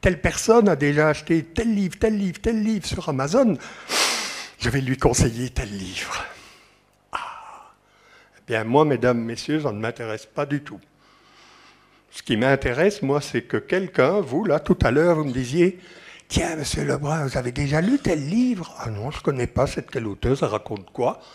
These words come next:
Un livre que, devant l'étal du libraire, je n'aurais jamais acheté. Ça, c'est notre caractère humain,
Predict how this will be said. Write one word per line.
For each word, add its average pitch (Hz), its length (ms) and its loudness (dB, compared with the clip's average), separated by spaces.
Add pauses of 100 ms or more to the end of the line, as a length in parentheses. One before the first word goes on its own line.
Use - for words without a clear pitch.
(320)
Un 131 140 4
livre 262 380 4
que, 170 360 6 (160)
devant 151 260 4
l'étal 160 400 4
du 175 80 2
libraire, 175 560 0
je - 140 2
n'aurais 131 180 0
jamais 165 380 0
acheté. - 480 -8 (1400)
Ça, 262 160 6
c'est 190 140 2
notre 151 220 2
caractère 160 560 0
humain, 156 280 -2